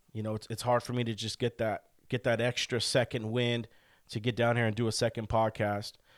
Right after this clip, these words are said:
especially raising a family. Now I'm coaching my son's flag football team. So, uh, I, I inquired information about the studio. The studios will be ready in February. They're remodeling and everything. So I,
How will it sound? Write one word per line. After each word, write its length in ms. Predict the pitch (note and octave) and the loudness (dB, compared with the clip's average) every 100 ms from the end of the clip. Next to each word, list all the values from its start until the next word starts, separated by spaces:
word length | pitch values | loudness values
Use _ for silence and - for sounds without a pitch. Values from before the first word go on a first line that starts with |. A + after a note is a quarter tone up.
| - - | -20 -4
especially 380 | - B2 - A#2+ | 2 4 4 4
raising 340 | B2 A#2 A#2+ | 4 4 0
a 40 | A2+ | 2
family. 440 | B2 A#2+ A#2+ A#2+ | 4 4 4 2
Now 140 | A#2 | 2
I'm 80 | A#2 | 0
coaching 340 | - B2 - A2+ | 0 0 0 -2
my 80 | |
son's 260 | A2 A#2+ A2 | 0 -2 0
flag 240 | A#2 A2+ | 0 0
football 260 | - A#2 A#2 | 0 -4 -4
team. 280 | - A#2 A#2 - - _ _ _ | -2 -4 -6 -14 -20 _ _ _
So, 320 | - A#2+ A#2 A#2 | 0 4 6 6
uh, 160 | A2+ - | 4 4
I, 240 | B2+ C3+ - - - | 4 4 2 -12 -4
I 100 | A#2 | -2
inquired 580 | A2+ - C#3+ D3 D3 C3+ | -2 6 12 12 10 6
information 560 | D3 D3 C3 C3 C3+ C3 | 0 0 4 4 4 2
about 280 | A#2+ A#2 - | 2 2 2
the 260 | A2 G2+ | -2 -2
studio. 580 | F2+ - C3+ C3 B2+ B2 | -4 -2 2 6 6 6
The 120 | A#2+ | 2
studios 400 | G#2+ C3+ C3 B2+ | -6 -2 2 2
will 160 | A#2 B2 | 2 -2
be 160 | B2+ A2+ | 0 2
ready 280 | A#2 A#2 | 2 2
in 100 | A#2 | 0
February. 720 | G#2+ - B2+ B2+ B2+ B2+ B2 A#2+ | 0 2 4 4 4 6 6 4
They're 140 | A2 | 0
remodeling 680 | G#2+ A#2 A2 A2+ A2+ A#2 A2+ | 0 2 2 4 2 0 0
and 80 | A2+ | 0
everything. 400 | A2 G#2+ A2+ A2+ _ - - - _ | -2 -2 -4 -4 _ -20 -20 -20 _
So 320 | - B2 A#2 A2+ | 0 6 6 6
I, 160 | A#2 | 4